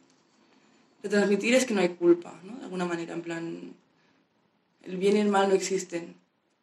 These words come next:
Se da, las cosas se dan, ¿no? Todo es más orgánico de lo que nuestras cabezas conceptuales entienden, ¿no? Eh, o quieren entender. Yo creo que podemos entenderlo todos y justamente por eso es el mensaje, ¿no? Pero yo creo que sí que es un, es,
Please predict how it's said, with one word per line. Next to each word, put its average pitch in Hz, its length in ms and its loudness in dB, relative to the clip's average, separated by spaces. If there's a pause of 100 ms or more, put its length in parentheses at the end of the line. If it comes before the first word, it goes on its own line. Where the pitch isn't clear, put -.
(140)
Se - 200 -12
da, 165 300 -6
las - 100 -20
cosas 180 280 -16
se 175 160 -8
dan, 175 300 -10
¿no? 170 100 -10
Todo 175 200 -6
es 180 80 -8
más 185 180 -6
orgánico 165 420 -8
de 165 100 -12
lo 165 100 -14
que 165 240 -16 (920)
nuestras 165 460 -6
cabezas 170 360 -6
conceptuales 165 880 -8
entienden, 165 720 -12
¿no? - 60 -18 (880)
Eh, 175 280 0
o 165 80 0
quieren 175 220 10
entender. 170 500 8 (320)
Yo 147 80 -18
creo 151 120 -8
que 160 80 -6
podemos 156 240 -6
entenderlo 160 400 -6
todos 160 300 -6
y 143 100 -10
justamente 165 380 -4
por 170 100 0
eso 165 100 -2
es 165 60 2
el 156 60 0
mensaje, 151 360 -10
¿no? 170 160 -4
Pero 170 160 -4
yo 156 80 -6 (500)
creo 226 140 4
que 220 120 6
sí 220 120 6
que 190 100 8
es 185 80 10
un, 196 140 2
es, 196 160 4